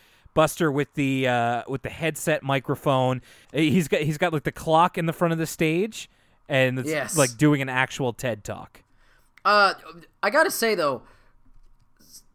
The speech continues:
Speaker 2: looking at this now, I know their, like, their joke is that Buster sleeps all the time, but if I had a child that was Buster's age and he was sleeping this much, I would be worried he was, like, had early onset narcolepsy. Like, this is an unhealthy,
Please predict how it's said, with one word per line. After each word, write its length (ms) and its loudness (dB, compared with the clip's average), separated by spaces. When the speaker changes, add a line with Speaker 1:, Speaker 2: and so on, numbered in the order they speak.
Speaker 2:
looking 340 -4
at 160 2
this 180 -4
now, 600 4
I 100 -2
know 140 0
their, 160 0
like, 260 -6
their 80 -6
joke 300 -4
is 80 -6
that 160 -6
Buster 260 -4
sleeps 320 -10
all 140 0
the 60 -2
time, 440 0
but 100 -4
if 80 -2
I 200 4
had 80 -2
a 60 -4
child 340 0
that 100 -2
was 100 -8
Buster's 380 -4
age 220 -4
and 80 -8
he 40 -6
was 140 -8
sleeping 320 -6
this 180 -8
much, 220 -4
I 140 2
would 320 0
be 100 -2
worried 360 -4
he 320 -10
was, 360 -4
like, 280 -8
had 240 0
early 260 2
onset 400 -2
narcolepsy. 640 -2
Like, 140 -8
this 160 -2
is 120 -4
an 160 -8
unhealthy, 720 0